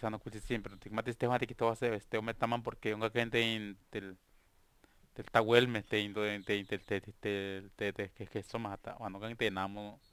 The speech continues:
amo simi te-, teki-, te-, tekui. Amo nikmati kox yehuan mismo tehwatzi xa tikmatos kox yehuan mismo nokuiltzitzin. Ne nikitapani yehuan mismo, pero se yoki kipata nin tikihtowa tehwan porque,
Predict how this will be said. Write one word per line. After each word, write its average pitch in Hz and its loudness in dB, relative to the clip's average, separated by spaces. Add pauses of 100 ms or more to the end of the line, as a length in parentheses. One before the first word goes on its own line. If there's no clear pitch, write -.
(440)
amo 101 0
simi 107 -10
te-, 107 2
teki-, 113 0 (100)
te-, 113 4
tekui. 131 6 (960)
Amo 127 6
nikmati 143 6 (1300)
kox 127 -2 (240)
yehuan 117 6
mismo 123 -2
tehwatzi 113 0
xa 110 6
tikmatos 113 -2
kox - -10
yehuan 110 -4
mismo 110 -6 (220)
nokuiltzitzin. 107 -8 (260)
Ne 143 2
nikitapani 147 10
yehuan 135 6
mismo, 139 4
pero 101 -4 (380)
se 139 6
yoki 143 8
kipata 131 10
nin 143 4
tikihtowa 123 -2
tehwan 131 2
porque, 120 -8